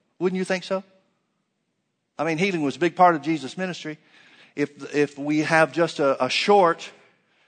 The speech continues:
list of the things that were accomplished in the area of healing as well as in every other area in Jesus' ministry,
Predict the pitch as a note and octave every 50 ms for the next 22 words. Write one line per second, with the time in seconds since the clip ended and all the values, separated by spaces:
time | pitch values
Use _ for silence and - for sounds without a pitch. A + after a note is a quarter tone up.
0 | _ _ - C3+ D#3+ E3+ E3 D#3 - - E3 C#3 D3+ D3 - F3+ E3+ E3+ D#3+ C3+
1 | D#3 D3+ C3+ C3+ C#3+ C3 C3 B2+ C3 A2+ B2 B2+ B2 - - G#3+ A3+ A3 - C3
2 | C3+ C#3+ - - - - _ _ _ _ _ _ _ _ - D3 D#3 D#3 D3+ D3+
3 | D#3 D3+ D#3 D3+ D3 C3+ C3+ F3+ F3+ E3+ D#3 C#3+ C#3 B2+ C#3+ D#3+ D#3 C#3+ C3 D#3
4 | D#3 D3+ D3 C#3+ B2+ C3+ B2+ C3+ G3 A#3 G3+ D#3 D3 C#3 C3+ C3+ B2 B2 C3+ B2+
5 | A#2 A#2+ - - D3 C#3+ C3+ - - D#3+